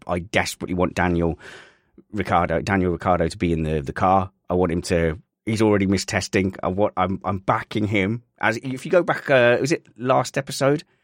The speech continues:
or the one before that? We talked about which driver we were supporting, not which one we thought we would win. And I've staked my,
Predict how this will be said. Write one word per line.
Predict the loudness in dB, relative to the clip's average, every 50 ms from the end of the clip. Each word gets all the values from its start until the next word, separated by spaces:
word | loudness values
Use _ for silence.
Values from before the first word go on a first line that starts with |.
| _ _ _ _ -4
or | 0 2
the | 4
one | 4 4 2
before | 2 0 2 2 4 4
that? | 4 2 2 0
We | -2 -6 -4
talked | -4 -6 0
about | 0 -2 -2 _ -10 -12 -2
which | -2 -2 -2 -2 -6 -8
driver | -8 -2 0 2 2 4 4 2
we | 2 2 2
were | 0 -2
supporting, | -6 -8 -8 0 2 2 2 2 -2 -4 -4
not | -2 0
which | -2 -2 0
one | 2 0 2
we | 2 0
thought | 0 0 -2 -2
we | -2 -6
would | -6 -6 -2
win. | 0 0 0 0 -4 -10 -14 -20 -12 -4
And | 0 2
I've | 2 2 2 0
staked | -6 -10 -8 -8 -2 -2 -2 -2 0 0
my, | 0 2 2 2 0 -2